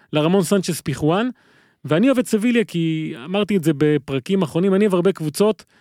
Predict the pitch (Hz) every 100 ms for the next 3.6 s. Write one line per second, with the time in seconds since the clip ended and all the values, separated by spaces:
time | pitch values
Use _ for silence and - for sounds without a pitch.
0 | _ _ - 160 151 127 160 214 220 160
1 | 147 147 131 202 202 156 147 135 - 160
2 | 247 190 156 - 208 190 - 143 165 156
3 | 147 165 156 127 - -